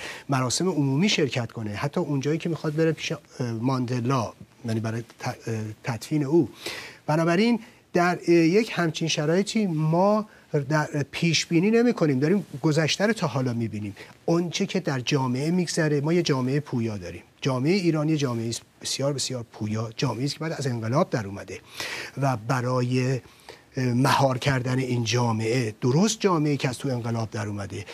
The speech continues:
شما نیاز دارید در واقع به گذشت زمان و، اه، در دست گرفتن ابز-، اه، ابزارهای قدرت. شما روز اول نمیتونید شکنجه کنید، چون دارید، اه، افراد رو به جرم شکنجه اعدام می‌کنید، زندان می‌کنید. بنابراین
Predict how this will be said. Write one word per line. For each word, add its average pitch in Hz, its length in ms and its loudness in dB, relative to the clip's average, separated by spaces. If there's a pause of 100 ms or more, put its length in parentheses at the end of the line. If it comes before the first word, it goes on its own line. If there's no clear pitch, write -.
(180)
شما 139 280 0
نیاز 160 520 4
دارید 196 340 2 (140)
در 131 180 -2
واقع 117 200 -2
به 120 100 0
گذشت 117 500 0
زمان 104 460 -4
و، 123 120 0 (180)
اه، 117 180 -2
در 123 220 -2
دست 113 280 -4
گرفتن 120 420 -6
ابز-، - 400 -6 (100)
اه، 120 180 -2
ابزارهای 113 680 -2
قدرت. 110 400 -4 (420)
شما 143 200 4
روز 175 160 4
اول 151 240 2
نمیتونید 202 360 4
شکنجه 123 400 0
کنید، 101 300 -6 (180)
چون 180 140 4
دارید، 165 320 2
اه، 139 300 2
افراد 160 360 -2
رو 190 180 4
به 147 120 0
جرم 175 300 2
شکنجه 143 600 0
اعدام 160 460 4
می‌کنید، 139 540 2
زندان 139 480 4
می‌کنید. 127 460 0
بنابراین 139 440 2